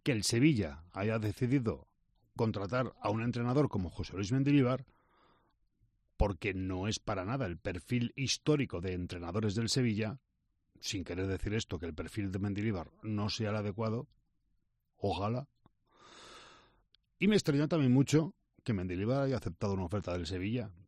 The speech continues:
sabiendo cómo se trabaja allí y dónde se puede producir algo con lo que Mendilibar es taxativamente contrario, que son las injerencias.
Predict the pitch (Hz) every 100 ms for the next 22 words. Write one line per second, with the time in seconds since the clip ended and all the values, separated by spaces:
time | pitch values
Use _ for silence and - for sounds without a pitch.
0 | _ _ _ _ - - 123 92 98 110
1 | 127 143 - _ _ _ _ _ _ _
2 | _ - 139 156 147 143 104 101 104 110
3 | 104 104 95 - _ _ _ _ _ _
4 | _ _ _ _ _ _ _ 143 139 135
5 | 139 147 160 - _ _ _ _ _ _
6 | _ _ _ _ - - 110 - 131 135
7 | 123 123 127 135 143 147 165 160 - -
8 | 151 143 135 135 131 127 - 143 131 131
9 | 127 127 120 131 165 170 160 175 - _
10 | _ 156 - - - 143 127 180 175 160
11 | 180 180 - 170 139 - _ _ _ _
12 | _ _ _ _ _ _ _ _ _ _
13 | _ _ _ - - 135 127 139 156 196
14 | 139 - 113 123 139 135 127 107 110 90
15 | - - -